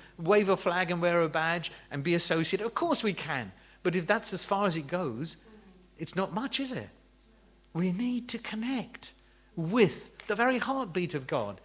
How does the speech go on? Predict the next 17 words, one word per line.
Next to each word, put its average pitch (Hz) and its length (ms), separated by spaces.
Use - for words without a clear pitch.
for - 120
Israel. 117 460
And 147 160
that's 196 240
why 190 140
we've 190 280
got 190 200
what 196 140
we've 185 180
got. 208 360
When 185 140
they 190 120
said, 160 280
"Peace, 202 300
peace," 180 420
sudden 175 640
destruction. 214 680